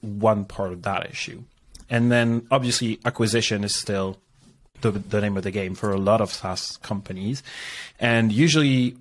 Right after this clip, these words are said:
when they grow, SaaS companies start by, you know,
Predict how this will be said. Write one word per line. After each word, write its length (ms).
when 480
they 220
grow, 400
SaaS 280
companies 440
start 420
by, 260
you 140
know, 160